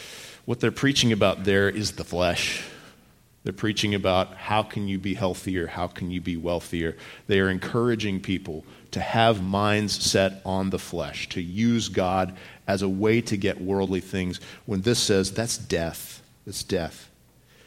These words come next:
We, we who have been born of the Spirit, it says, are in a different mindset. Now, I gotta ask, what about people with good morals?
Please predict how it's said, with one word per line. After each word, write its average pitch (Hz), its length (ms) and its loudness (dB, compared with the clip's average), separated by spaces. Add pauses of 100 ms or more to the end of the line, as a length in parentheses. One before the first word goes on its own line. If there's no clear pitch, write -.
(720)
We, 131 340 4
we 151 560 4 (460)
who 123 160 4
have 101 160 4
been 98 160 0
born 131 260 4
of 147 60 2
the 139 60 0
Spirit, 101 540 2 (400)
it 101 140 -6
says, 98 360 4
are 98 200 -2
in 92 100 -2
a 90 60 -2
different 104 500 0 (340)
mindset. 87 640 -2 (720)
Now, 123 140 6
I 117 40 8
gotta 143 220 8
ask, 101 280 2
what 139 100 6
about 156 200 8
people 139 260 6
with 120 160 2
good 117 160 4
morals? 98 600 -2